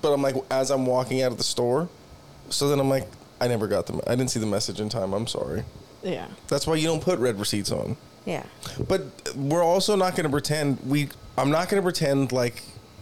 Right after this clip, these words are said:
Speaker 1: I'm im-, too important to see your message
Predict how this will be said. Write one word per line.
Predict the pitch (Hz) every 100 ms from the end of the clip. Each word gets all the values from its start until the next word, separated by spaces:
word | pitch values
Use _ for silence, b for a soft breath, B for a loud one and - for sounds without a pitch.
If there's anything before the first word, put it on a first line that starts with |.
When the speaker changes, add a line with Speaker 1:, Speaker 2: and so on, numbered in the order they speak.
| -
Speaker 1:
I'm | 131 147
im-, | 143 131
too | - 160 151
important | 139 - 135 95 110 101 -
to | -
see | 117 127
your | 117 107
message | 104 101 - 62 -